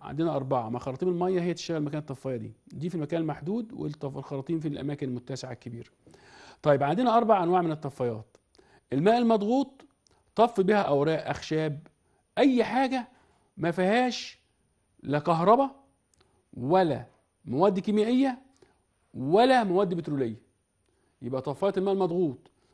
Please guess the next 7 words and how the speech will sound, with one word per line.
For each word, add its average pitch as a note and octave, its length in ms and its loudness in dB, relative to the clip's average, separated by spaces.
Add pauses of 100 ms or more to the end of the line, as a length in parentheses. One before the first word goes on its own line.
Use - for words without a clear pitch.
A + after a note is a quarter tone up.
(140)
أطفي E3+ 320 -4
بها F#3+ 120 2
الحرائق F3 600 -4 (460)
الناتجة D3+ 440 -2
عن B2+ 160 -6
أي F#3+ 260 -2
مادة، G#3 420 0